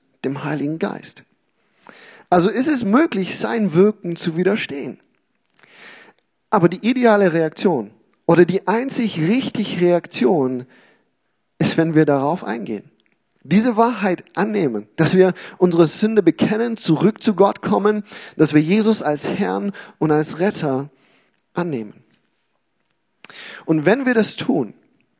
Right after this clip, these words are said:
also wenn wir richtig auf dieses Wirken des Geistes eingehen, dann geht der Heilige Geist den nächsten Schritt.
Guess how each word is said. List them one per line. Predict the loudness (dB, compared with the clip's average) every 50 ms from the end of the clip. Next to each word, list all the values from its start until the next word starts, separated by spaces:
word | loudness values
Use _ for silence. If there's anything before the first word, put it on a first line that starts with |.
| _ _ -2
also | 0 2 4 4
wenn | 4 4 4 4
wir | 4 4 4
richtig | 2 -2 -4 -4 -2 -4 0 2 0
auf | 0 2
dieses | 2 2 2 2 0 0 0
Wirken | -2 -2 -2 -2 -4 0 0
des | 0 0 -2
Geistes | -4 -6 -4 -4 -4 -4 -4 -6 -6 -6
eingehen, | -6 -4 -4 -4 -4 -2 -2 0 0 -2 -2 -6 -8 _ -20 -20 -20 -20 -20 -20 -20 -20 _ _ _ _ _ _ _ _
dann | 2 2 4 4 2 -2 -4 -2
geht | 2 2 2 4
der | 2 0 2
Heilige | 2 2 2 2 0 0 0
Geist | 0 0 0 0 -2 -4 -4
den | -4 -2
nächsten | -2 -2 -4 -4 -10 -8 -8
Schritt. | -8 -8 -10 -12 -12